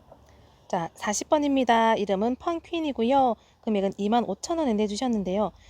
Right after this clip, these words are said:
자, 요 화분만 봐도 너무 멋지지 않아요? 자, 화분만 보고 사셔도 진짜 괜찮을 것 같아요. 이만 오천 원인데요.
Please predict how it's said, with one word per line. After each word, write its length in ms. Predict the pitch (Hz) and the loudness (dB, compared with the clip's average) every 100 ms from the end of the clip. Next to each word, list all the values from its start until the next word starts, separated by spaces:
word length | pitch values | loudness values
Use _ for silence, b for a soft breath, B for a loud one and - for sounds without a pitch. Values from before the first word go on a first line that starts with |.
| b | b
자, 200 | - 185 208 | -6 -2 2
요 160 | 294 | 2
화분만 560 | 285 294 277 359 381 359 | 0 -6 -4 0 0 0
봐도 240 | 254 220 | -2 -2
너무 240 | 185 180 247 | -2 0 0
멋지지 400 | 214 - 226 233 | -2 -6 -4 -2
않아요? 360 | 180 175 254 - _ _ _ _ _ _ - _ | -2 -2 -2 -4 _ _ _ _ _ _ -20 _
자, 100 | - 196 185 | -8 -6 -6
화분만 640 | - 277 320 339 311 285 269 | -4 -4 -2 0 0 0 2
보고 260 | 214 202 | 2 2
사셔도 600 | 196 220 277 254 208 208 | 0 -4 -2 0 0 0
진짜 440 | - 202 196 190 185 | -4 -4 -2 -2 -2
괜찮을 340 | 196 - 269 262 | -6 -2 -4 -2
것 100 | 175 | -4
같아요. 380 | 175 - 180 | -4 -4 -4
이만 240 | 175 190 190 | -2 -2 -2
오천 260 | 180 247 | -4 -2
원인데요. 460 | 220 180 175 214 | -2 -2 -2 0